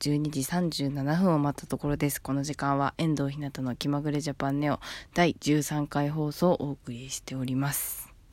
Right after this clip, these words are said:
ちょっと国際的に行こうかなと思って。なんかね、いつもね、なんかね、全体の二パーセントの人がね、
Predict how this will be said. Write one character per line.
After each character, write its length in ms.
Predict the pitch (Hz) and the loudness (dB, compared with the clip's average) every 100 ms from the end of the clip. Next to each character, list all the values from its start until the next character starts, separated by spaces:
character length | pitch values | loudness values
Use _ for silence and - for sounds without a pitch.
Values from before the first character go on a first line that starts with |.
| - - - - - - - - - - - | -20 -20 -20 -20 -20 -20 -20 -20 -20 -20 -18
ち 80 | |
ょ 40 | - | -16
っ 20 | - | -16
と 80 | - - - - - - | -18 -18 -20 -20 -20 -8
国 160 | - 175 - | 0 0 4
際 220 | 240 233 | 6 6
的 240 | 226 214 208 | 4 2 4
に 220 | 196 - | 4 0
行 100 | 180 | -4
こ 140 | - | 0
う 60 | 165 | 2
か 100 | 139 | 0
な 220 | 120 117 | -2 -4
と 120 | - | -6
思 120 | - - | -10 -10
っ 20 | - | -10
て。 280 | - - - - - - - - | -10 -10 -14 -20 -18 -16 -14 -10
な 80 | |
ん 40 | - | -2
か 140 | 135 | 0
ね、 280 | 131 120 - - - | 0 0 -6 -10 -4
い 120 | 175 | -2
つ 160 | - | 4
も 180 | 220 165 | 4 6
ね、 340 | 147 131 117 - - - | 4 2 -2 -6 -18 -16
な 80 | 139 | -14
ん 20 | |
か 140 | - | -12
ね、 60 | - - - | -14 -10 2
全 260 | 190 247 | 6 6
体 240 | 240 240 233 | 6 2 4
の 240 | 226 240 - - - - - - - - - - - - - - | 2 0 -4 -20 -20 -20 -20 -20 -20 -20 -20 -20 -20 -20 -12 -2
二 140 | 170 | 0
パ 180 | - 233 | 6 6
ー 40 | 247 | 8
セ 140 | 254 | 6
ン 80 | 226 | 4
ト 140 | 143 | 2
の 100 | 127 | 0
人 440 | 139 - 139 143 - | -2 -2 -2 -2 -2
が 140 | - 135 | 2 2
ね、 400 | 135 139 - | 2 0 -4